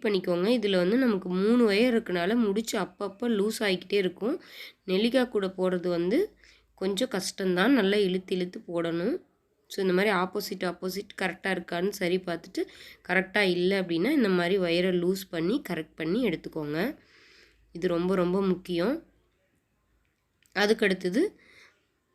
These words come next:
அடுத்த ரெண்டு ஒயர் எடுத்துக்கோங்க. இப்போ நான் ஃபஸ்ட்டு மடிச்சிருக்கிறது ரன்னிங் ஒயரு. இப்போ ரெண்டு ஒயர் போட்டோம் இல்லையா, அது வந்து அடுத்த ரெண்டு ஒயரு. இப்போ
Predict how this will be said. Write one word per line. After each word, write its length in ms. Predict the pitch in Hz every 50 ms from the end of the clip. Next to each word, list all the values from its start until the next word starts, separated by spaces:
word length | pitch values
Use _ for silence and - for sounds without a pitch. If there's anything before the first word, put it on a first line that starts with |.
| _ _ _ _ _ _ _ _ _ _ _ _ _ _ _ _ _ _ _ -
அடுத்த 320 | 190 208 220 226 226 - 247 220
ரெண்டு 180 | 208 196 190 180
ஒயர் 200 | 175 180 190 196 190
எடுத்துக்கோங்க. 480 | 170 170 - _ - 170 160 160 180 262 311 277 233
இப்போ 160 | - - 233 233 226
நான் 160 | 208 196 190 -
ஃபஸ்ட்டு 380 | 196 190 190 - - 302 262 240
மடிச்சிருக்கிறது 600 | 202 190 185 190 202 175 - - 175 175 180 240 240 226
ரன்னிங் 340 | 190 175 180 196 202 190 185 170
ஒயரு. 240 | 165 165 165 220 311 370 269 220
இப்போ 200 | - - - 247 226 220
ரெண்டு 180 | 202 202 190 185
ஒயர் 180 | 180 185 208 190 - -
போட்டோம் 260 | 180 175 - 180 175
இல்லையா, 240 | 175 175 196 247 269 240 196
அது 100 | 180 180 175 175
வந்து 200 | 180 185 240 415 - - - - - - - - - - - _ _ _ _ _ _ _ _ _ _ _ _ _ _ _ - 185
அடுத்த 300 | 196 208 220 226 - 247 226 196
ரெண்டு 180 | 180 180 170 170 160
ஒயரு. 260 | 160 160 160 156 165 160 - _ - 196 202
இப்போ 220 | 190 196 - 190